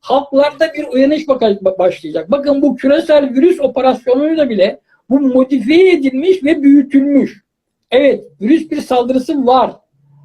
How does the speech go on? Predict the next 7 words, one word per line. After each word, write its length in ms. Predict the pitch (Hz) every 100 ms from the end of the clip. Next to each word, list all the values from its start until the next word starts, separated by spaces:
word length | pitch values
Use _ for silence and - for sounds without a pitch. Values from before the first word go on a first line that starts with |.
| _ _ _
Ama 440 | 214 254 330 349 - _ _ _ _ _
bir 180 | 170 294
de 180 | 381 277
bunun 280 | 269 339 392
korku 500 | _ 254 262 - 370
psikolojisi 840 | 311 - 277 277 262 262 220 294
de 320 | 294 190 160